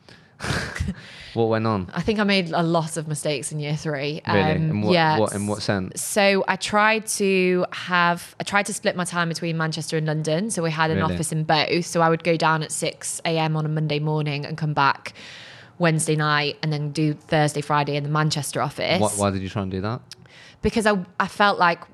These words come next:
Speaker 2: we needed a presence in London. And I suppose it was like a, yeah, kind of like a pride thing, maybe
Speaker 1: Mm.
Speaker 2: even just like, we need an office there. And actually, we probably didn't.
Speaker 1: Okay.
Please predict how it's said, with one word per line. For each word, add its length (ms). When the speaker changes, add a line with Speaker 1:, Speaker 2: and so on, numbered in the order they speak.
Speaker 2:
we 200
needed 220
a 40
presence 480
in 140
London. 680
And 140
I 20
suppose 360
it 80
was 140
like 220
a, 240
yeah, 460
kind 220
of 80
like 120
a 40
pride 400
thing, 240
maybe 320
Speaker 1:
Mm. 80
Speaker 2:
even 200
just 200
like, 180
we 100
need 160
an 80
office 340
there. 120
And 340
actually, 640
we 80
probably 400
didn't. 580
Speaker 1:
Okay. 240